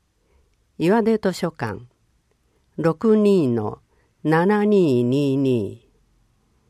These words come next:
民族資料館、六三の一四九九。岩出警察署、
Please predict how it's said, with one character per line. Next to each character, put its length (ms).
民 220
族 240
資 180
料 220
館、 400
六 320
三 480
の 220
一 420
四 280
九 380
九。 500
岩 260
出 140
警 260
察 320
署、 320